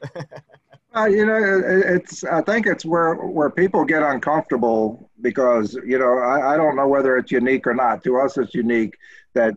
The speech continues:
Speaker 2: our form of R C A, the way that we see it, the way that we define it, couples the physics involved with a failure, uh, as well as the social sciences. And what that, you know,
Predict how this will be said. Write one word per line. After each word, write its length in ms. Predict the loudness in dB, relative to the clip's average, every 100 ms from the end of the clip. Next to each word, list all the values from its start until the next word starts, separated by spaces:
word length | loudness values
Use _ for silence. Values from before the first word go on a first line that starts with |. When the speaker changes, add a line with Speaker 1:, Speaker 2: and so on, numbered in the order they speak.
| -2
Speaker 2:
our 260 | 0 0 0
form 460 | 0 0 2 2
of 100 | 0
R 220 | 2 0
C 240 | 0 0 2
A, 260 | 2 2
the 100 | 0
way 220 | 2 2 2
that 140 | 0
we 260 | 0 0 -2
see 360 | -4 0 2
it, 120 | 2
the 80 | 0
way 160 | -2 0
that 140 | 0
we 160 | 0 0
define 560 | 0 -4 0 0 0
it, 180 | 0 -2 _ _ _ _ _ -6
couples 800 | -2 0 2 2 4 0 -4 -18 -4
the 260 | 2 2 0
physics 720 | 0 0 0 -4 -10 -20 -14 -6
involved 480 | -2 2 2 2
with 160 | 0 -2
a 80 | -2
failure, 560 | 0 0 0 0 -2 -8 _ _ _ -4
uh, 260 | -2 0 0
as 180 | -2
well 340 | 0 0 2 2
as 420 | 2 2 2 0
the 360 | 0 2 4 0
social 400 | 0 0 0 -2
sciences. 720 | -2 -2 -2 -6 -14 -18 -20 _ _ _ _ _ _
And 460 | -2 0 2 0 -4
what 280 | -4 -4 -2
that, 220 | -2 0
you 100 | -2
know, 340 | 0 0 -2